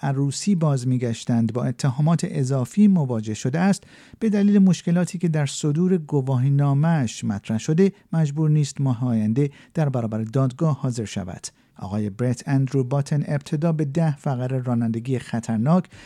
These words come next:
که باعث مرگ در تصادف ماه جون شد، متهم شده بود. یک سویهٔ فرعی کووید نوزده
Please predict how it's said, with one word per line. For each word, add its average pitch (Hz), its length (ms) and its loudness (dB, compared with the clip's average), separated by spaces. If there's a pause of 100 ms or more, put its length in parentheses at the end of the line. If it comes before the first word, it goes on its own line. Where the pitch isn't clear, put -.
(200)
که 190 120 0
باعث 180 360 -2
مرگ 170 440 2
در 147 180 0
تصادف 127 600 -4
ماه 127 440 -2
جون 143 360 2
شد، 104 480 -6 (300)
متهم 101 400 -6
شده - 240 -12
بود. - 200 -14 (1200)
یک 226 240 -2
سویهٔ 208 580 0
فرعی 190 640 0
کووید 156 380 -2
نوزده 156 580 0